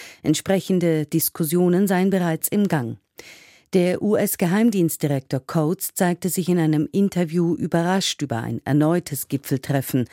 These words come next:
Zuvor hatte er erklärt, er habe nach wie vor keine Kenntnis vom Inhalt der Unterredung zwischen Trump und Putin in Helsinki.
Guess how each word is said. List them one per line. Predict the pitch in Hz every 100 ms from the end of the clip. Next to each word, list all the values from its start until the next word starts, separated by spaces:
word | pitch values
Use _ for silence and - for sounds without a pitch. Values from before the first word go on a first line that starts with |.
| - - - -
Zuvor | - 135 - 151
hatte | 156 151
er | 156 165
erklärt, | 147 143 170 165 165 - - -
er | 165
habe | 185 180
nach | 180 175 -
wie | 180
vor | - 185 180
keine | - 190 208
Kenntnis | - 147 135 - 156 -
vom | - 156 165
Inhalt | - 202 170 151 -
der | 147
Unterredung | 165 160 156 151 147 151
zwischen | - 160 - 156
Trump | - 156 131 139
und | 143 -
Putin | 180 147 - 127
in | 127
Helsinki. | 131 151 139 139 123 143